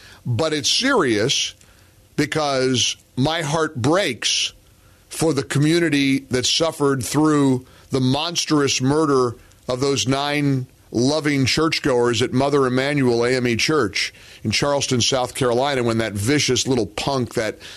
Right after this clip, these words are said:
monstrous racist, uh, slaughtered nine people there. That's hallowed ground. That's a sacred place.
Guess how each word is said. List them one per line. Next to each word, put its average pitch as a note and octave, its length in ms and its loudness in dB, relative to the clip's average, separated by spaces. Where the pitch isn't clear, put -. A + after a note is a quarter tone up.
monstrous B2+ 800 0
racist, A#2 680 0
uh, A2+ 380 -2
slaughtered C#3 840 0
nine C3 580 0
people B2+ 460 0
there. F#2 400 -2
That's F3+ 180 0
hallowed F3+ 420 0
ground. A2 520 -2
That's - 180 -2
a E3+ 60 -2
sacred C#3+ 500 -2
place. - 560 -4